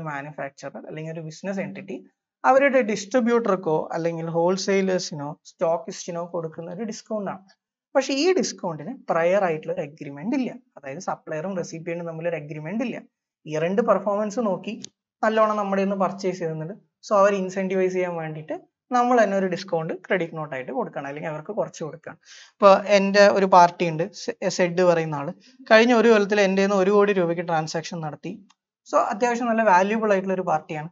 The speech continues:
ഞങ്ങൾ തമ്മിൽ പ്രയർ അഗ്രിമെന്റ് ഒന്നുമില്ല. ഞാൻ തന്നെ അയാൾക്ക് ഒരു അഞ്ച് ശതമാനം ഡിസ്കൗണ്ട് കൊടുത്തു, ഫൈവ് ലാക്ക്. ഇത് കൊടുക്കണ്ട എന്ന് ജി എസ് ടി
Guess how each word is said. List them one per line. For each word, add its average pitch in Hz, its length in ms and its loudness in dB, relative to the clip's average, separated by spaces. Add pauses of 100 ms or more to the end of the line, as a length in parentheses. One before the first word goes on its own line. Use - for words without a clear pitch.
(140)
ഞങ്ങൾ 165 240 -4
തമ്മിൽ 202 180 0 (100)
പ്രയർ 170 280 0
അഗ്രിമെന്റ് 180 440 -4
ഒന്നുമില്ല. 160 260 -10 (400)
ഞാൻ 254 240 8
തന്നെ 240 180 4
അയാൾക്ക് 202 240 2
ഒരു 202 80 4
അഞ്ച് 180 240 -4
ശതമാനം 170 360 -4
ഡിസ്കൗണ്ട് 156 360 -10
കൊടുത്തു, 147 200 -14 (100)
ഫൈവ് 156 200 -6
ലാക്ക്. - 160 -14 (340)
ഇത് 190 160 0
കൊടുക്കണ്ട 226 400 2 (100)
എന്ന് 254 160 -2
ജി 220 140 -4
എസ് 208 120 -12
ടി 240 60 -8